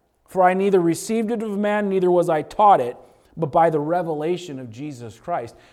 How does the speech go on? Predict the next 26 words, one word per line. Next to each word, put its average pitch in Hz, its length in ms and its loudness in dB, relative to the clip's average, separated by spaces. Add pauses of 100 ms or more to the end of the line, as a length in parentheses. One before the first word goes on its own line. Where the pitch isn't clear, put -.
So 220 240 4
in 208 100 2
other 269 260 4
words, 180 280 4
he 214 100 -4
goes 240 360 6
to 233 120 -8
Jerusalem 202 560 -2
to 175 80 -6
tell 214 340 6
them 240 140 2
about 196 300 4
the 175 60 -4
gospel 202 420 4
he's 160 100 -6
preaching, 233 520 -4 (220)
but 226 140 0
it's 202 160 -2
not 285 400 6
for 262 140 4
approval 214 1000 8 (160)
because 202 300 0
it 170 100 -2
doesn't 254 380 6
need 277 320 2
any 196 400 -2